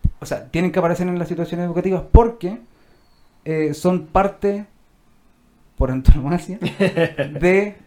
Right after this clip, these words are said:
Speaker 1: eh, la realidad humana, ¿no?
Speaker 2: Claro. Ya, sí. Ya, eh, aprovechando que mencionaste el tema de la emocionalidad,
Speaker 1: Ujú.
Speaker 2: eh, claro, otro tema que tiene que ver con,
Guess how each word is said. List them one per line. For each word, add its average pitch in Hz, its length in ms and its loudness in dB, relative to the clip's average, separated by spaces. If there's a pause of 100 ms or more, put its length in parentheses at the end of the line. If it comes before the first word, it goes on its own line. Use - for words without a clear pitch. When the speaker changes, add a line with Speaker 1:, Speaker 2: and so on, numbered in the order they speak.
Speaker 1:
eh, 160 180 -2
la 156 120 0
realidad 165 380 4
humana, 208 240 0
¿no? 98 180 -12 (240)
Speaker 2:
Claro. 113 240 -4 (500)
Ya, - 140 -18
sí. - 120 -20 (540)
Ya, 95 260 -6
eh, 120 520 -4
aprovechando 135 420 -4
que 165 60 -6
mencionaste 170 360 -6
el 160 60 -14
tema 165 240 -4
de 165 100 -2
la 147 420 -2
emocionalidad, 131 920 -6 (320)
Speaker 1:
Ujú. 139 220 -12 (540)
Speaker 2:
eh, 110 600 -6 (220)
claro, 95 220 -12
otro 127 140 -8
tema 139 240 -4
que 139 640 -2
tiene 143 220 -6
que 143 80 -8
ver 143 200 -6
con, 139 560 -6